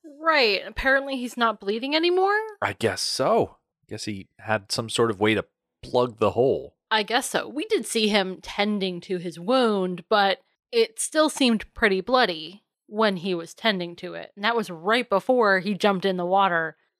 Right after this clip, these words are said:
Speaker 1: to take Helen down to the remnants of the city.
Speaker 2: He hasn't exactly been taking it easy and giving this wound time to close.
Speaker 1: Exactly. And he is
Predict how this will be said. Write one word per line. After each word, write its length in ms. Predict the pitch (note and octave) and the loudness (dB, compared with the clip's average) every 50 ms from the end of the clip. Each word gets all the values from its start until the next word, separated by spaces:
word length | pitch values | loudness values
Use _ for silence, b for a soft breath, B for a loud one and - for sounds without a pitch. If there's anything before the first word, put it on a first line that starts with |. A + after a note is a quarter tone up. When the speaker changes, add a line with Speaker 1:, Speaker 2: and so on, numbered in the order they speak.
| _ | _
Speaker 1:
to 140 | - G3+ G3 | -8 -8 -8
take 260 | - - F#3 F3 F3 | -4 -4 -4 -4 -4
Helen 400 | - - G#3+ G3 F#3 E3+ E3 E3+ | -4 -4 -2 -2 -2 -4 -6 -6
down 340 | E3 F3 E3+ E3 E3 E3 E3 | -6 -6 -4 -4 -6 -8 -12
to 580 | D#3 - - F3+ E3 E3 D#3+ D#3+ D#3 D#3 D#3 - _ _ _ _ _ - | -12 -12 -10 -10 -10 -10 -10 -10 -10 -12 -14 -18 _ _ _ _ _ 2
the 80 | F#3 | 4
remnants 460 | F#3 F3+ E3 E3 E3+ E3+ - - - | 4 4 4 2 -2 -4 -6 -8 -12
of 140 | F3 E3 D#3+ | -16 -16 -16
the 80 | E3 - | -16 -16
city. 440 | - - A#3 G3+ E3+ - - - _ _ _ _ _ _ _ | -4 -2 -2 -2 -2 -6 -10 -16 _ _ _ _ _ _ _
Speaker 2:
He 120 | - E3 | 2 2
hasn't 220 | F#3 F3 D#3 D3+ | 2 2 2 0
exactly 460 | C#3 A2 A2 B2 A#2+ B2 A2+ - A#2+ A2+ | 0 0 2 2 2 2 4 4 2 2
been 220 | - F#2+ F#2 F2+ | 2 0 -2 -2
taking 400 | - - A2+ A2 G2+ G#2 G#2+ G2+ | -2 0 0 0 0 -2 -2 -4
it 120 | F#2+ - | -4 -4
easy 400 | - G#2 A2 G#2+ G2 G#2 G2+ G2 | -6 -6 -4 -2 0 0 0 0
and 200 | E2+ F#2 F#2+ F#2 | 0 -2 -4 0
giving 380 | G2 G#2 G2+ G2+ G#2 G2+ G2 F#2+ | 2 2 4 4 2 0 0 -2
this 220 | F#2 F#2 - - | -2 -2 -2 -4
wound 440 | - G2 G2 G2 F#2+ F#2 F2+ E2+ - - | -4 -4 -2 -2 -2 -2 -4 -6 -10 -14
time 360 | - - - G2 F#2+ G2 F#2 | -8 -4 -2 -2 -2 -2 -8
to 80 | - - | -12 -14
close. 760 | - - - G#2 F#2+ E2+ D#2+ C3+ B2+ - - - - - - _ _ _ _ _ _ | -12 -4 2 4 4 4 4 0 -6 -12 -14 -14 -14 -14 -18 _ _ _ _ _ _
Speaker 1:
Exactly. 960 | G3+ - - F3 D#3+ D#3+ F#3 G3 F#3+ G3 G3+ G3 - G3 G3+ - D#3+ C#3+ - b b b b b b b b b b b b _ _ _ _ | -20 -20 -20 -20 -14 -4 -2 0 2 2 0 -2 -6 -12 -14 -14 -14 -16 -18 b b b b b b b b b b b b _ _ _ _
And 140 | - C4 B3+ | 2 2 4
he 200 | C4 C#4 C4+ - | 4 2 2 2
is 460 | C#4 D#4+ F4+ G4 G4 - - - - | 2 4 4 2 2 0 -6 -12 -16